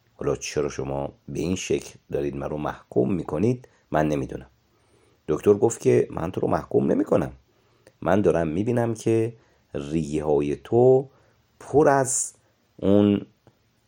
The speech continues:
عرض شود اختلالاتی است که در اثر دود سیگار ایجاد شده و این نکته است که نفس کشیدن تو رو واقعاً با مشکل مواجه کرده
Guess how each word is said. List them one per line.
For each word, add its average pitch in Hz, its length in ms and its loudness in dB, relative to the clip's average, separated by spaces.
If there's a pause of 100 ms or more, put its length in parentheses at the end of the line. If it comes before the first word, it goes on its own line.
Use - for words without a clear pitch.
عرض 76 280 -4
شود 82 520 0 (220)
اختلالاتی 80 1040 -2
است - 240 -8
که 113 400 2 (440)
در 71 160 2
اثر 78 220 0
دود 92 520 -2
سیگار 80 640 2
ایجاد 107 480 -2
شده 90 440 -4 (140)
و - 60 -4
این - 300 -2
نکته - 340 0
است 135 260 -2
که 135 320 4 (460)
نفس 76 540 -4
کشیدن 73 600 -4 (180)
تو 127 180 0
رو 131 300 6 (140)
واقعاً 76 400 0
با 90 360 4
مشکل 123 640 2
مواجه 78 540 -2
کرده 92 580 0